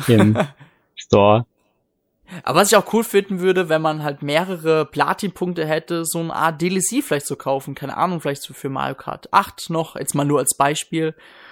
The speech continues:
Speaker 2: Das wär auch eine ganz gute Möglichkeit, anstatt halt die zehn Euro halt sagen, „Gut, du musst halt all deine fünftausend Platin-Punkte für dieses D L C <laughs> ausgeben.“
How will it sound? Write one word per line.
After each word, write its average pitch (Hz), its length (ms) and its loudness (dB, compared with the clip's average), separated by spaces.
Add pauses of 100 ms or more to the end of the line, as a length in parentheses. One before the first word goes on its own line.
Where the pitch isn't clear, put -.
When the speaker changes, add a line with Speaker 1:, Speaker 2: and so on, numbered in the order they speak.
(160)
Speaker 2:
Das 147 120 -10
wär 156 100 4
auch 147 40 2
eine 165 120 -2
ganz 160 200 -2
gute 160 200 -8
Möglichkeit, 143 600 -4
anstatt - 380 -6
halt 143 160 -4
die 135 300 -8
zehn 139 200 -2
Euro 151 340 0
halt 147 220 -6
sagen, 143 300 -2
„Gut, 175 320 -2
du 147 80 -6
musst 143 180 -4
halt - 300 -4
all 151 140 0
deine 143 260 -2
fünftausend 160 640 -2
Platin-Punkte 147 640 -4
für 139 160 -10
dieses 156 260 -6
D 147 120 -4
L 143 120 -4
C 156 220 -6
<laughs> - 0 -
ausgeben.“ - 720 -2